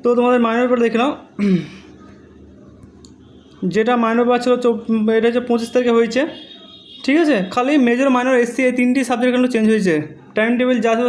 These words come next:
same to সেমই আছে। তোমরা দেখে নাও সাবজেক্টগুলো, ঠিক আছে? সাবজেক্টগুলো দেখে নাও আর ডেটটা দেখে নাও। তারপর আসি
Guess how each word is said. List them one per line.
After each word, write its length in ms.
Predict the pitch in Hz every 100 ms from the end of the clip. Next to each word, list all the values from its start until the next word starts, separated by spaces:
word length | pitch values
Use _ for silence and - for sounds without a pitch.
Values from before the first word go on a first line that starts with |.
| 233
same 140 | 220
to 80 | 220 240
সেমই 240 | 214 220 233
আছে। 160 | 233 269 311 - - -
তোমরা 200 | 220 220
দেখে 140 | 214 233
নাও 100 | 247 247
সাবজেক্টগুলো, 520 | 226 220 240 285 330 - - - - - - -
ঠিক 140 | 269 330
আছে? 160 | 285 214
সাবজেক্টগুলো 320 | 220 240 240
দেখে 140 | 226 240
নাও 80 | 294 - - - -
আর 100 | 196
ডেটটা 200 | 208 226
দেখে 140 | 214 202
নাও। 80 | 165 165
তারপর 260 | 220 226 254
আসি 240 | 254 254